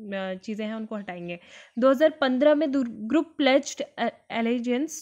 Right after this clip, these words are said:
to the Islamic State in Iraq and the Levant, जो आईएसएल है, जिसको आईएसएस भी बोला जाता है, उसके साथ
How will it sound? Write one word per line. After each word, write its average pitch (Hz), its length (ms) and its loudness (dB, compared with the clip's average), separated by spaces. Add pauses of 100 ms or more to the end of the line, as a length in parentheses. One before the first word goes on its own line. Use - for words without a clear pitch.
(120)
to 247 160 -2
the 226 260 -2
Islamic 220 340 -4
State 220 320 -8
in 226 100 -6
Iraq 202 360 -4
and 208 180 -8
the 208 80 -6
Levant, 180 360 -8
जो 190 160 -12
आईएसएल 220 560 -6
है, 208 260 -10
जिसको 214 260 -12
आईएसएस 196 360 -10
भी 214 100 -8
बोला 185 220 -8
जाता 180 220 -12
है, 214 40 -8
उसके 220 180 -16
साथ 196 220 -14